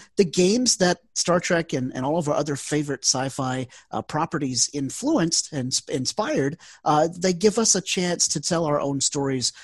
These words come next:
with an, an eye toward important topics like that. But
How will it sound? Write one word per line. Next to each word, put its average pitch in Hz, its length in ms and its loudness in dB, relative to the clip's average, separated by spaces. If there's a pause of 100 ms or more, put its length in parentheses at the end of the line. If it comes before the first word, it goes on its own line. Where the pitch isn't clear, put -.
(180)
with 151 380 -2 (300)
an, 147 220 2
an 147 220 0
eye 147 320 0
toward 139 380 -2
important 123 440 -8
topics - 480 -6
like 107 200 -10
that. 95 180 -10 (500)
But 415 240 4